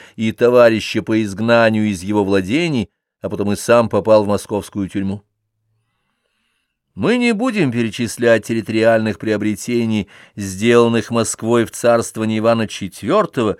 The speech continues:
за пределами тогдашней Великороссии, по Средней и Нижней Волге и в степях по Дону и его притокам.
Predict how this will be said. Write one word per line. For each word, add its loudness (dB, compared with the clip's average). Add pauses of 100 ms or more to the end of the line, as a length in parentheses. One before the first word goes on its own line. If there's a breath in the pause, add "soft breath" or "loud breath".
(220 loud breath)
за 0
пределами 0
тогдашней -2
Великороссии, -2 (200 soft breath)
по -2
Средней 0
и -2
Нижней -2
Волге 0 (220 loud breath)
и -2
в -6
степях 2
по -2
Дону 0 (180 soft breath)
и -6
его 0
притокам. -4